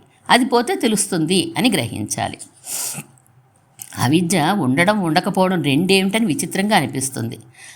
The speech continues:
అవిద్య లేదు అని అంటే ఈ భేదం అంతా కనిపించకూడదు.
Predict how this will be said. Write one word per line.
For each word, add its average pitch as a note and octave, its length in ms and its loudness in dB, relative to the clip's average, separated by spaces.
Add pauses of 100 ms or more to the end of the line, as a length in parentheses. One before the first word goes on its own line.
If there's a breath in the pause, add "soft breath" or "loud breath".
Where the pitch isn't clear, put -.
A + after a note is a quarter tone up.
(120 loud breath)
అవిద్య A3 380 2
లేదు G3+ 280 0
అని G#3 140 2
అంటే D3+ 560 2 (220)
ఈ A#3+ 80 4
భేదం D#3+ 320 2
అంతా C#3+ 200 2
కనిపించకూడదు. B2 800 -4